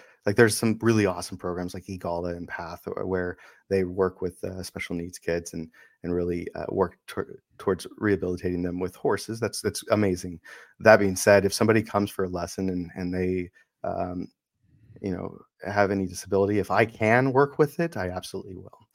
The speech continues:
And I have. Um, and I think that horses, they know, uh, they're super, uh, emotionally intelligent.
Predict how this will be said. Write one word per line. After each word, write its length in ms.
And 100
I 60
have. 360
Um, 460
and 380
I 220
think 240
that 120
horses, 580
they 80
know, 400
uh, 60
they're 240
super, 840
uh, 400
emotionally 580
intelligent. 640